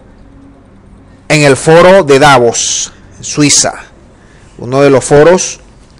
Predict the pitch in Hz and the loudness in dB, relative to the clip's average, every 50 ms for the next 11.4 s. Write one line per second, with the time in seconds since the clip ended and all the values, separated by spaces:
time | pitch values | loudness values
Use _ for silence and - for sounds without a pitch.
0 | - _ - _ _ _ _ _ _ _ - - 131 117 - 135 123 117 - - | -20 _ -20 _ _ _ _ _ _ _ -6 -4 -4 -2 -2 -4 -4 -4 -4 -2
1 | 147 156 151 - 175 170 170 175 - - - _ _ _ _ - 131 131 127 120 | -2 -2 -2 0 0 2 2 0 -2 -8 -20 _ _ _ _ -2 0 2 2 0
2 | 117 123 143 180 196 - - - 127 110 - - - - - - - 117 120 131 | 0 0 0 0 -2 -2 -2 -4 -6 -4 -4 -8 -10 -12 -12 -16 -12 -4 -2 -2
3 | 127 123 131 131 131 117 110 98 92 - - - - - _ _ _ _ - _ | -2 -2 -2 -6 -6 -8 -8 -10 -12 -14 -14 -18 -20 -20 _ _ _ _ -20 _
4 | _ - _ - - 107 110 110 110 113 107 95 - 131 135 131 - - 151 147 | _ -20 _ -18 -10 -6 -4 -2 -2 -2 -4 -2 0 0 0 0 0 2 2 2
5 | 143 139 - - - - - - - - _ - - 113 117 117 117 113 - 117 | 2 2 -2 -4 -8 -10 -18 -20 -20 -20 _ -16 -8 -6 -4 -4 -4 -4 -4 -4
6 | 113 120 131 127 - - 147 139 135 127 - - - - - _ _ _ _ _ | -2 -2 -2 -2 0 0 2 2 2 0 -2 -4 -6 -8 -12 _ _ _ _ _
7 | _ - _ _ _ _ _ _ - _ - - 113 120 117 113 127 131 139 143 | _ -20 _ _ _ _ _ _ -20 _ -18 -8 -6 -4 -2 0 0 2 2 4
8 | 143 143 143 143 - - _ _ _ 131 135 143 147 151 151 - - - - - | 2 2 0 -2 -8 -20 _ _ _ -10 -4 -2 -2 0 0 -2 -4 -4 -4 -6
9 | - - - 139 139 127 117 110 110 110 - 165 151 147 135 123 113 107 - - | -8 -6 -2 -2 0 0 -2 -2 -4 -4 0 0 2 2 2 0 0 -2 -6 -8
10 | 110 123 135 131 135 147 143 127 131 123 - 110 110 104 98 98 - - 95 - | -6 -4 -4 -2 -2 -4 -6 -6 -8 -8 -8 -8 -8 -6 -6 -6 -6 -6 -6 -8
11 | - - - - - - - | -10 -14 -14 -14 -14 -14 -14